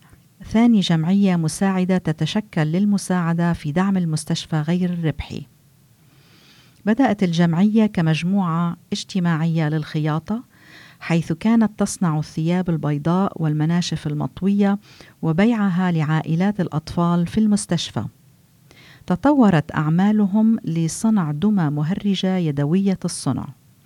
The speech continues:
وبحلول عام ألف وتسعمية واثنين وأربعين افتتحت الجمعية التعاونية للنشء رسميًا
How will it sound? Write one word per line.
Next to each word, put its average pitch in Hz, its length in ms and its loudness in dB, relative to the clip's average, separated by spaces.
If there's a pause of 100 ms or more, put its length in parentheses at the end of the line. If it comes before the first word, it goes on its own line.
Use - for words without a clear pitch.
(500)
وبحلول 196 720 2
عام 156 520 2 (100)
ألف 220 240 0
وتسعمية 165 600 -2
واثنين 196 400 2
وأربعين 156 720 2 (540)
افتتحت 185 640 -2
الجمعية 160 580 2
التعاونية 160 720 2
للنشء 147 600 -4
رسميًا 208 720 0